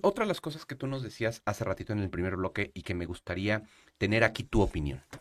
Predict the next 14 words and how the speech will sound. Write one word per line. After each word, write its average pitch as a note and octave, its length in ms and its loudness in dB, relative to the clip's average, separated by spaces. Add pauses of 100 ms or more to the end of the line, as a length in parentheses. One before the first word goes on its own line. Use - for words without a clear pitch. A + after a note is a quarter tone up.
(340)
Existe - 680 2
el A2+ 200 2
reto, C3+ 480 2
tenemos A#2 400 2
como G2+ 240 -2
sociedad, G2 640 2
como F#2 220 2
mundo, G#2+ 520 0
el F2+ 180 0
reto B2 360 4
establecido A#2 680 -2 (300)
de G#2 120 4
lograr G#2+ 460 4
erradicar E3 840 8